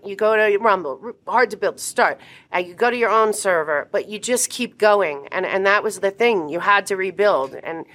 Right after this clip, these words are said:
some people rebuilt and some people didn't. And it shows now. But luckily, a lot of other people came up after. And I think a model was built that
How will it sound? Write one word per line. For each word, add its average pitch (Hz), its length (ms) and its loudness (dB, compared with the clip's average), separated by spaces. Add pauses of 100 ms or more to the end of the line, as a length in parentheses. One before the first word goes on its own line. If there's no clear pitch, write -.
(180)
some 190 240 2
people 226 320 0
rebuilt 220 640 2
and 185 180 -2
some 196 240 0
people 208 240 -6
didn't. 208 400 0
And 180 300 -2
it - 120 -12
shows 185 380 -2
now. 226 500 2 (320)
But - 200 -2
luckily, 226 500 2
a - 80 -4
lot 220 220 4
of 220 80 -6
other 277 240 -2
people 196 260 -4
came 190 320 -6
up 185 180 -2
after. 196 600 -2 (280)
And 233 140 -2
I 220 100 2
think 240 220 -4
a 247 60 2
model 262 360 4
was 190 200 -6
built 196 400 0
that 214 320 2